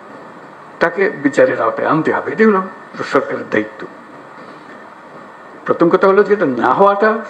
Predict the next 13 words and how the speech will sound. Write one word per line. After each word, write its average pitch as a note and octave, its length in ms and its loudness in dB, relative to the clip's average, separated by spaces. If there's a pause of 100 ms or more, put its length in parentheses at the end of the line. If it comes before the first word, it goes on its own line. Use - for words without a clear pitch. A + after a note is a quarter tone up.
পরিবেশ D#3 360 4
সৃষ্টি G3 260 -4
করা, A3 200 0 (600)
একটা D3+ 220 0
যদি F3 220 0
হয়ে G#3+ 300 6
যায় G3+ 120 6
তাকে E3 280 0
তাৎক্ষণিকভাবে D#3 640 0
সেটার C3+ 280 -2 (180)
প্রতিকারের B2 400 0
ব্যবস্থা A2+ 380 0
করা, - 180 -10